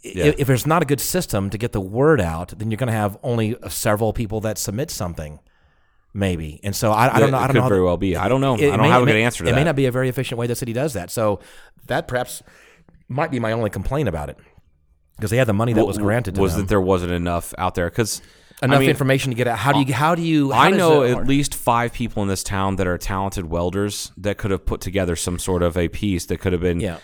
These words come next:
Speaker 2: considered local art and
Speaker 1: And maybe
Speaker 2: would
Speaker 1: not
Speaker 2: it would
Speaker 1: dangerous.
Speaker 2: and, and maybe
Speaker 1: Maybe
Speaker 2: not
Speaker 1: not
Speaker 2: dangerous. It
Speaker 1: pokey.
Speaker 2: wouldn't be pokey. It wouldn't
Speaker 1: Yeah.
Speaker 2: be sharp. It wouldn't require illumination. It would have been
Speaker 1: So
Speaker 2: cool. So,
Speaker 1: so the question is, yeah, how, how do they?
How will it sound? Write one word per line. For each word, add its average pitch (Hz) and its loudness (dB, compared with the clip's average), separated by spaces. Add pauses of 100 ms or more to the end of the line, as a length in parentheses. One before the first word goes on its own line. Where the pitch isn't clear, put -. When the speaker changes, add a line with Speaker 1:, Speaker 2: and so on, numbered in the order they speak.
(220)
Speaker 2:
considered 101 2
local 92 2
art 110 0
and - -2
Speaker 1:
And 123 2
maybe 127 4
Speaker 2:
would 117 2
Speaker 1:
not 113 4
Speaker 2:
it 95 0
would 101 4
Speaker 1:
dangerous. 87 -2
Speaker 2:
and, 104 0
and 98 -2
maybe 95 0
Speaker 1:
Maybe 98 0
Speaker 2:
not 90 2
Speaker 1:
not 101 2
Speaker 2:
dangerous. 95 2
It 87 -2
Speaker 1:
pokey. 95 0
Speaker 2:
wouldn't 92 -2
be 90 -6
pokey. 110 -2
It - -10
wouldn't 90 -2
Speaker 1:
Yeah. - -4
Speaker 2:
be 80 -6
sharp. - 0 (600)
It - -6
wouldn't 95 4
require 87 -2
illumination. 90 -4 (360)
It - -2
would - 4
have 147 4
been 113 2
Speaker 1:
So 104 -6
Speaker 2:
cool. 82 -2
So, 101 2
Speaker 1:
so - -2
the 117 -4
question 151 0
is, 143 -4
yeah, 104 0
how, 135 2 (100)
how 135 0
do 135 0
they? 113 -2